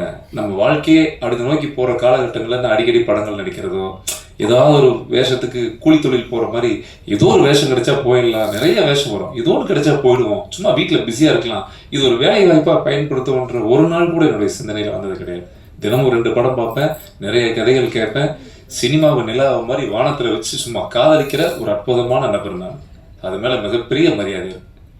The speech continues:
மிகப்பெரிய மரியாதை. அந்த, அந்த மாதிரியான போக்கில் இருக்கும்போது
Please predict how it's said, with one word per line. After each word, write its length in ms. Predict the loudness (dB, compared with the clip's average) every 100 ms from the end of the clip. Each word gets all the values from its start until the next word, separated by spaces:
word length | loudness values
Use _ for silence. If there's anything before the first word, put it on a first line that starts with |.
| -20 -20 -20 -20 -20 -20 -20 -20 -18 -18 -16 -12
மிகப்பெரிய 380 | -8 -6 -4 -4 -4
மரியாதை. 340 | -6 -6 -8 -10 -8 -8 -8 -10 -10 -10 -10 -10 -10 -10 -8 -10 -10 -12 -12 -12 -14 -6
அந்த, 540 | 0 2 4 4 2 -4 -18 -20 -20 -20 -4
அந்த 280 | 0 2 4
மாதிரியான 720 | 4 4 4 6 6 8 6 4 -4 -20 -20 -20 -20 -14 -2
போக்கில் 280 | -2 0
இருக்கும்போது 720 | 0 -2 -4 -4 -2 -2 -4